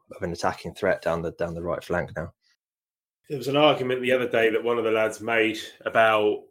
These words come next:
Speaker 2: uh, having Dennis Adoy in to counter the long throw and having his aerial ability in defence rather, rather than Kenny Tete's, um, ability to go forward. Dunno. I think it is,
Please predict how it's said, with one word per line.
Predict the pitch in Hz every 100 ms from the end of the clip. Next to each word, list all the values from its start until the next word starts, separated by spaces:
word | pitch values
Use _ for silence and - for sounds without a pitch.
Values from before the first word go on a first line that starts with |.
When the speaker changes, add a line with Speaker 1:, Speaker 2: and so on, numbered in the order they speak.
| _
Speaker 2:
uh, | 107 110 107
having | 117 113
Dennis | 107 120 117 -
Adoy | 92 123 117 104 101
in | 101
to | 98 107 101
counter | - 117 107 98 104
the | 107
long | 107 98
throw | - 117 107 98 95 - _ -
and | 107
having | 110 104
his | 101 98 -
aerial | 110 110 98 98 95 - _ _
ability | - 120 107 104 113 107 104 _ _ _ _
in | 117 104
defence | 98 113 107 104
rather, | 107 113 104 107 107 - _ _
rather | 113 113 104
than | 104 107
Kenny | 101 117 107
Tete's, | - 107 - 104 101 92 - - -
um, | 104 101 101 101
ability | 104 101 110 104 104
to | 110
go | 107 104
forward. | - 117 110 95 - _ - - - _ _
Dunno. | 139 160 143 92 -
I |
think | 120 139
it | 143 147
is, | 156 156 - -